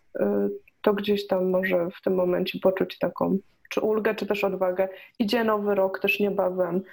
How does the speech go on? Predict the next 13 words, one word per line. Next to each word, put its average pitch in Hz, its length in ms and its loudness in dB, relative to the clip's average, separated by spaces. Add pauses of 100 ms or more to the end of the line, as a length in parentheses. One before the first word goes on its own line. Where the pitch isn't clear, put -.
(220)
postanowienia 202 720 2
noworoczne 185 800 0 (160)
i 202 60 0
właśnie 208 300 2
miało 226 380 2
być 208 240 0
o 202 60 2
uzależnieniach. 196 680 0
Ja 196 80 2
myślałam, 202 320 2 (280)
że - 120 4
tutaj 202 360 0
jakiś 208 420 0